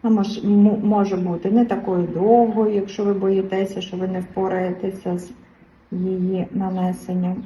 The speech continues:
Але чорний, матовий, обов'язково має бути, він буде давати форму оку, тому що перламутри відбивають світло. І так, о, дивися різницю.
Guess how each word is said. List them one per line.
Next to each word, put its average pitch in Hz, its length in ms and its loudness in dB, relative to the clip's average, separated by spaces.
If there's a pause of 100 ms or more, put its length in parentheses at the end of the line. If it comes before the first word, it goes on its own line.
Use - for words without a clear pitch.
Але 185 280 -4
чорний, 277 600 -4 (480)
матовий, 196 920 -4 (600)
обов'язково 233 1000 2
має 202 360 2
бути, 220 480 2
він 208 140 0
буде 190 220 -2
давати 185 420 -2 (160)
форму 285 640 0
оку, 262 220 -6
тому 214 300 -2
що 214 220 -8
перламутри 214 640 0
відбивають 202 640 0
світло. 294 580 -2 (1300)
І 262 180 6 (680)
так, - 300 -6
о, 175 240 4 (200)
дивися 180 340 0
різницю. 170 560 -4